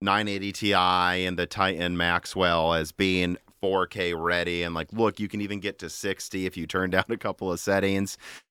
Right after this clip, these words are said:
But I don't think most people bought into it. I think I distinctly remember back then four K sixty being a thing, but prices not getting to where we thought they,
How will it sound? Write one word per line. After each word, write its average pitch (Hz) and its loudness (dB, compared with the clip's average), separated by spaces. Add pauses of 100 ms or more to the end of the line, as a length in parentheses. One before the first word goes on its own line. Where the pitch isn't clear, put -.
(120)
But 160 6
I 170 6
don't 285 2
think 285 -4
most 151 2
people 160 2
bought 117 4
into 196 0
it. 95 4
I 113 4
think 185 -4
I 131 4
distinctly 160 -2
remember 123 2
back 101 4
then 95 2 (500)
four 123 6
K 120 2
sixty 113 0
being 101 2
a 85 4
thing, 110 0
but 104 4
prices 135 0
not 123 2
getting 127 0
to 123 -8
where 117 4
we 107 0
thought 113 0
they, 107 0